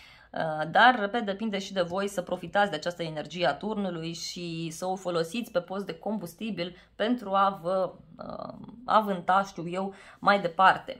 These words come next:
Ia uitați, aveți aici o persoană care vă ghidează, chiar întâlniți o persoană sau poate cunoașteți deja. Uh,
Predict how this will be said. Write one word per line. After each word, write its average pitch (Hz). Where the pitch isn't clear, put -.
Ia 233
uitați, 220
aveți 180
aici 196
o 202
persoană 196
care 175
vă 175
ghidează, 170
chiar 180
întâlniți 180
o 185
persoană 180
sau 185
poate 208
cunoașteți 170
deja. 175
Uh, 175